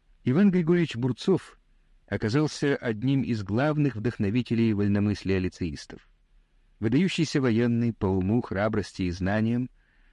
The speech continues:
он стал вскоре одним из активнейших членов возникших к тому времени тайных обществ. К его мыслящему кружку принадлежали и спартанец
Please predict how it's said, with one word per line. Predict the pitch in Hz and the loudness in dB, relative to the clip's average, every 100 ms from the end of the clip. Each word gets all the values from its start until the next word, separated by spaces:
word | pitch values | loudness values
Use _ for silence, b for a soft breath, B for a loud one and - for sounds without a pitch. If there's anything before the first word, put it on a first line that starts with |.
| _ - | _ -4
он | 120 | -2
стал | 127 180 190 | 0 2 2
вскоре | - 196 190 180 | 0 2 4 4
одним | 151 185 | 4 4
из | 170 151 | 4 0
активнейших | - - 196 190 175 170 - | -4 -2 2 2 2 -4 -6
членов | - 143 160 - | -2 0 0 -2
возникших | 127 110 113 139 - 120 | -2 0 -2 -2 -4 -4
к | |
тому | - 107 | 0 2
времени | 98 113 117 110 | 2 2 2 0
тайных | - 95 95 95 85 | 0 -2 -2 -2 -6
обществ. | - - - - _ _ _ _ _ _ _ _ | -8 -12 -16 -20 _ _ _ _ _ _ _ _
К | - | -2
его | 113 135 | 0 2
мыслящему | 127 147 - 123 - 120 113 | 2 2 2 -2 -2 -2 -2
кружку | - 107 98 - 190 - _ _ _ _ _ - | -2 -4 -4 -4 -4 -4 _ _ _ _ _ -4
принадлежали | 113 120 107 110 117 131 143 143 - | 0 2 2 2 2 2 2 2 0
и | 139 | -2
спартанец | - 120 104 - 104 95 85 - | -2 -4 -4 -2 -2 -2 -6 -14